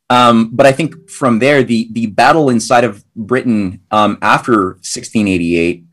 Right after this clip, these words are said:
around whether or not a private central banking system was going to be created, modeled on the, the Bank of Amsterdam,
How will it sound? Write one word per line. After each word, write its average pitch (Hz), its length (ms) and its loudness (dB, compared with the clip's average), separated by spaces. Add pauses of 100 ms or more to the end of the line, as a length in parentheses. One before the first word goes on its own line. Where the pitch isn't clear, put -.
(280)
around 104 400 2
whether 117 240 6
or 107 80 4
not 107 320 2
a 101 40 -2
private 117 480 0
central 110 360 -4
banking 107 400 -2
system 151 420 -4
was 113 160 2
going 110 240 2
to 104 80 -2
be 95 140 -6
created, 104 580 0
modeled 104 340 2
on 98 140 2
the, 95 120 0
the 95 180 -4
Bank 98 240 0
of 92 40 -2
Amsterdam, 135 640 -2